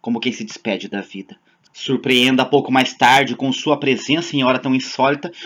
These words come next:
os que estiveram em casa ocupados na limpeza dos armários, que você não sabia antes como era conduzida. Convém não responder aos olhares interrogativos, deixando crescer por instantes a intensa expectativa que se instala.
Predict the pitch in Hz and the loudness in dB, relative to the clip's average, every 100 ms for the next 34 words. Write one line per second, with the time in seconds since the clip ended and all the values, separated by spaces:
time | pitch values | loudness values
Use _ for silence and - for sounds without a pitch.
0 | 214 202 - 226 226 185 170 175 160 147 | -4 -2 0 0 0 2 4 4 2 2
1 | 135 135 123 117 117 120 120 107 - _ | 6 6 4 -10 -2 4 6 4 -2 _
2 | 110 104 104 113 - - - 98 95 95 | -4 -2 -2 -4 -6 -8 -12 -10 -6 -6
3 | - - _ _ _ - 101 98 - 98 | -8 -20 _ _ _ -16 -14 -12 -10 -8
4 | 101 - - 104 - _ _ _ - 120 | -10 -8 -6 -6 -8 _ _ _ -10 -4
5 | 135 - - 117 139 - - 131 117 110 | -4 -4 -8 -2 -2 -2 -6 -2 0 -2
6 | - 107 101 - 101 - _ _ _ _ | -2 -6 -6 -10 -14 -14 _ _ _ _
7 | _ - 107 92 107 117 117 110 110 - | _ -8 -6 -2 0 2 2 0 -4 -2
8 | 110 117 117 107 - 110 120 113 117 120 | 0 2 0 -2 -2 0 2 4 2 2
9 | - - - 120 135 127 123 - 143 135 | -6 -12 -6 -2 0 0 0 0 0 -2
10 | - - 120 143 156 156 147 143 - 139 | -12 -6 0 0 2 -2 0 -2 0 0
11 | 135 120 110 - 120 123 - _ - 104 | 2 0 -4 -4 -6 -6 -10 _ -4 -4
12 | - 117 113 - 123 - 107 - - 107 | -2 -6 -6 -10 -10 -8 -10 -8 -6 -6
13 | 107 - - 104 - - 92 92 | -8 -12 -12 -12 -8 -4 -2 -4